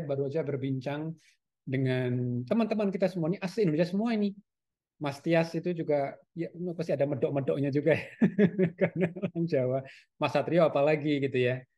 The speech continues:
Inilah teman-teman yang, yang bekerja ya, yang kita saling mendukung, eh, untuk proyek, eh, genom ini. Jadi, eh, mudah-mudahan pesan utamanya tersampaikan bahwa apa yang kita analisa, apa yang kita,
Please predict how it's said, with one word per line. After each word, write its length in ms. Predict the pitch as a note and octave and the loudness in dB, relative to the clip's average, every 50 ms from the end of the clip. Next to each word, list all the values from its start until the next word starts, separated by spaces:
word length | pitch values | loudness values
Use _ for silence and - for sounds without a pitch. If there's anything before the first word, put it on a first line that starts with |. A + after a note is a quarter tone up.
| _ _ _ _ | _ _ _ _
Inilah 240 | F#3+ G#3+ D4 E4 D4 | -4 -2 -2 -2 -2
teman-teman 480 | - - G3+ F3+ E3+ F#3 G3+ A#3 A3+ G3 | -2 -2 -4 -2 -2 -2 -2 -2 0 0
yang, 160 | E3+ D#3+ D3+ D3 C#3+ C#3+ D3+ - _ _ - | 0 0 -2 -4 -6 -8 -10 -16 _ _ -6
yang 160 | D#3+ D3+ C#3 | -4 -4 -4
bekerja 480 | B2 C3 - C3 B2+ A#2 B2+ D#3 D#3 B2 | -4 -4 -4 -4 -2 0 2 2 2 2
ya, 240 | A#2+ B2+ D3 E3 B2+ | 0 0 0 -2 -2
yang 240 | B2+ A#2 A#2 A#2 | -4 -4 -4 -4
kita 160 | B2 - - B2 | -6 -8 -8 -6
saling 240 | C#3 C3 C3 C3 | -4 -4 -2 -2
mendukung, 560 | C3 B2+ A#2+ A#2 A2+ - C3 C3 C3+ C#3+ C#3+ - _ _ _ _ _ _ _ - | -2 -2 -2 -4 -4 -2 -2 -2 -2 -2 -6 -10 _ _ _ _ _ _ _ -6
eh, 340 | A2+ A2+ A2+ A2+ A2+ A#2 A#2+ B2 | -4 -2 -2 -2 -2 -2 -2 -2
untuk 320 | A#2+ A#2+ A#2 - - - | -2 -2 -4 -4 -6 -6
proyek, 400 | B2 A#2 A#2 A#2+ A#2+ A#2+ - - | -6 -2 -2 -2 -2 -2 -6 -8
eh, 160 | A#2 A2+ A2 | -8 -8 -6
genom 320 | A2 A#2+ A2 A2 A2 G#2+ A#2+ | -6 -6 -6 -6 -6 -6 -6
ini. 320 | G#2+ G#2 G#2 G2+ G2+ G2 F#2+ - _ _ _ _ _ _ | -6 -6 -6 -6 -8 -10 -12 -18 _ _ _ _ _ _
Jadi, 400 | - G#2+ A#2 C#3+ D3 D3 D#3 - | -2 2 4 4 4 2 0 -2
eh, 480 | - _ _ _ - B2 A#2 A2+ A#2 A2+ A2+ - _ | -8 _ _ _ -4 -4 -2 -2 -2 -4 -6 -8 _
mudah-mudahan 400 | C3+ B2+ A#2 A#2+ B2 D3+ D#3+ D#3 | -4 0 2 4 4 4 2 2
pesan 240 | C#3+ B2 D3+ C#3 C3+ | 0 0 0 -2 0
utamanya 480 | C3 - B2 A#2+ A#2+ B2 C3 C#3 C3+ | 0 0 0 0 0 0 0 0 -2
tersampaikan 800 | C3+ B2+ A#2+ C3+ B2 A#2+ A#2 A2+ A2 A2+ - G#2 G2+ G#2 A#2 D3+ F3 F3+ - _ _ _ _ - - _ _ _ | -4 -4 -4 -4 -4 -2 -2 -2 -4 -4 -6 -6 -6 -4 -4 -4 -6 -8 -10 _ _ _ _ -20 -20 _ _ _
bahwa 240 | - A#2 A2+ B2 D3 | 0 2 2 4 4
apa 240 | C#3+ C#3 C#3 E3+ F#3 | 2 2 2 2 2
yang 160 | G3 F#3 E3+ | 4 2 0
kita 240 | D#3+ D3+ C#3 D3+ C3+ | -2 -4 -4 -4 -4
analisa, 880 | B2+ B2 B2 A#2+ A#2+ A#2 A#2 - - A#2 A#2 A#2+ B2+ C#3 D3 - - | -4 -2 -2 -2 -4 -4 -6 -6 -6 -4 -4 -2 -4 -4 -6 -6 -6
apa 320 | B2 A#2+ B2 - - D3+ D3+ | -8 -10 -6 -4 -2 0 2
yang 240 | D3+ C#3+ C3+ C3 B2+ | 2 0 0 -2 -4
kita, 440 | B2 C3 B2+ B2 - - B2 A#2+ | -6 -8 -10 -8 -6 -4 -4 -2